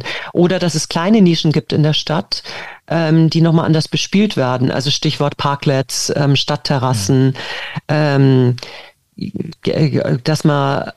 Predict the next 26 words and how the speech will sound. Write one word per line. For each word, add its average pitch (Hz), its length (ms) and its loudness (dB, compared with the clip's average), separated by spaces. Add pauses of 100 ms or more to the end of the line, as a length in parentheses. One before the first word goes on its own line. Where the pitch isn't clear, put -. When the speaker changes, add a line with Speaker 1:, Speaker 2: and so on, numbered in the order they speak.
(140)
Speaker 1:
auch - 280 -2
schneller 147 640 0
mal 139 440 2
einen - 140 2
Abfalleimer 156 880 0
aufstellt 160 760 -2
oder, 143 360 0 (480)
ähm, 139 580 2
ein 156 200 4
Mobiliar 151 680 2
aufstellt 151 680 0
für - 140 0
eine 147 100 4
Fläche, 151 380 0
Speaker 2:
Das 127 80 -2
Speaker 1:
die 147 160 4
Speaker 2:
stimmt. - 100 2
Speaker 1:
eben 139 460 2
gut - 180 0
angenommen 151 480 4
wird 139 140 -2
und 135 160 0
wo 139 40 0
es - 140 -4
geht, 160 420 0 (200)
Speaker 2:
Mhm. 98 260 -4